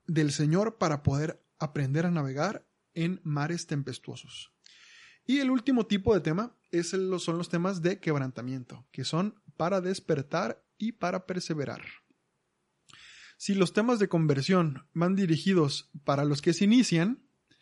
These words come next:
los de quebrantamiento son para los que ya llevan un camino recorrido y se han enfriado o desviado.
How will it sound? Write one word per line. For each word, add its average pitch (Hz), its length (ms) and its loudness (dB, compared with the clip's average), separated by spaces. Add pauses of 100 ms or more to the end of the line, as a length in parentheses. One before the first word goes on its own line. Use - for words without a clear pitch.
(220)
los 147 200 2
de 175 80 0
quebrantamiento 156 800 2
son 151 200 -2
para 175 160 2
los 147 200 2
que 143 180 -6
ya 139 120 2
llevan 170 300 2
un 170 80 2
camino 170 400 2
recorrido 165 680 0
y 156 120 -4
se 139 160 -6
han 131 100 -4
enfriado 147 640 0
o 160 240 0
desviado. 135 720 -2